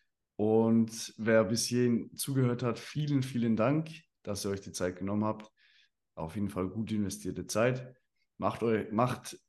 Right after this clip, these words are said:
etwas aus eurem Leben unbedingt. Es gibt viel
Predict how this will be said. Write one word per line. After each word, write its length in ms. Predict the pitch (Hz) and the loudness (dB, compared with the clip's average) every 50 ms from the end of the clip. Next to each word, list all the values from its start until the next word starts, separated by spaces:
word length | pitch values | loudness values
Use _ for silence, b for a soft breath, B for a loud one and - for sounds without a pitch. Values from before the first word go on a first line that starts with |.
| _ _ _ _ _ _ _ _ | _ _ _ _ _ _ _ _
etwas 400 | - 123 127 131 131 127 127 - | 0 0 0 2 2 2 2 2
aus 180 | 92 104 110 - | 0 0 -2 -2
eurem 440 | - - 120 127 127 120 120 117 110 | -4 0 2 2 4 4 4 4 4
Leben 640 | 107 120 135 143 139 135 135 135 131 131 131 131 - | 6 6 6 6 6 6 4 4 2 0 -2 -6 -6
unbedingt. 800 | 110 127 135 127 120 117 101 127 139 147 147 139 - - - - | -4 0 0 2 2 2 4 4 4 4 4 0 -6 -10 -14 -8
Es 200 | - 104 - - | -6 -6 -6 -4
gibt 240 | - 113 104 - - | -6 -6 -8 -8 -14
viel 680 | - 131 135 - - - 127 131 131 127 127 120 127 | -18 -18 -18 -18 -14 -6 -2 0 2 2 2 0 -2